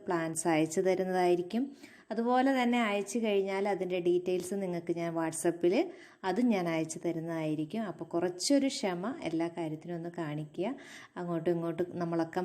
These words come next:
മനുഷ്യരാണ്. അപ്പോൾ ഇന്നും കുറച്ച് plants-ൊക്കെ സെയിലിനായിട്ടുണ്ട്. അപ്പോൾ ആർക്കെങ്കിലും വീഡിയോയിൽ കാണിക്കുന്ന പ്ലാന്റ്സ് ആവശ്യമുണ്ടെങ്കിൽ WhatsApp-ൽ മെസ്സേജ് ചെയ്യുക.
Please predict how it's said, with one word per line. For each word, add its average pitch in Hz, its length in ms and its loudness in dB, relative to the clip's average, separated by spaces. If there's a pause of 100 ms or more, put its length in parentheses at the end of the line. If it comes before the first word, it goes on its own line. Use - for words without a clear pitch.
മനുഷ്യരാണ്. 165 680 0 (580)
അപ്പോൾ 302 140 4 (100)
ഇന്നും 330 300 4 (120)
കുറച്ച് 240 360 2
plants-ൊക്കെ 190 560 0 (100)
സെയിലിനായിട്ടുണ്ട്. 175 880 0 (380)
അപ്പോൾ 233 120 0 (120)
ആർക്കെങ്കിലും 226 560 0 (100)
വീഡിയോയിൽ 175 320 4 (100)
കാണിക്കുന്ന 170 460 -4
പ്ലാന്റ്സ് 160 360 -6 (100)
ആവശ്യമുണ്ടെങ്കിൽ 156 800 -2 (540)
WhatsApp-ൽ 165 480 -2 (140)
മെസ്സേജ് 170 400 4
ചെയ്യുക. 175 240 4